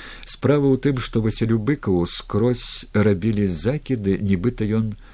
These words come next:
чалавека на вайне і самую вайну паказвае залішне лакальна, абмежавана, без уліку шырокіх чалавечых маштабаў.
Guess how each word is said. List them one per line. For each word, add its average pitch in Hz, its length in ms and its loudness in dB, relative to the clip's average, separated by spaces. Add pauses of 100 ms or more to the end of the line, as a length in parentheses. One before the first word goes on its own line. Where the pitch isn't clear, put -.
(380)
чалавека 107 560 2
на 107 80 2
вайне 101 400 4
і 107 400 0
самую 98 720 0
вайну 101 480 0
паказвае 117 560 -2
залішне 113 720 -2 (240)
лакальна, 76 880 -2
абмежавана, 95 880 0
без 90 240 -2
уліку 135 320 -2
шырокіх 113 480 -2
чалавечых 101 720 -2
маштабаў. 76 720 -4